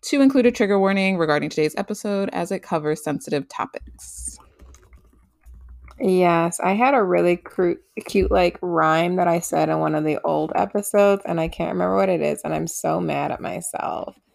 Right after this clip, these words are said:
Speaker 2: Oh, here it is. "I want you guys to all be aware so you can take care that this episode covers sexual assault.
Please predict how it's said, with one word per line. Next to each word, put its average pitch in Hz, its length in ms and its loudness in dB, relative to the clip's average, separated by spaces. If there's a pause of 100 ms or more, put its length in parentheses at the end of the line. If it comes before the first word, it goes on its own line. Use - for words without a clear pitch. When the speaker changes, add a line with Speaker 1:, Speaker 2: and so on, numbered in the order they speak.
(340)
Speaker 2:
Oh, 190 60 4
here 196 200 6
it 175 160 4
is. 156 480 0 (560)
"I 196 100 4
want 180 300 0
you 180 80 -2
guys 175 260 0
to - 140 -2
all 165 180 2
be 180 140 2
aware 160 840 0
so - 200 -6
you 160 180 -2
can 190 220 -4
take - 320 -6
care 160 640 -2
that 214 240 -2
this 202 240 -2
episode 254 720 -2
covers 190 500 0
sexual 170 600 -2
assault. - 680 -4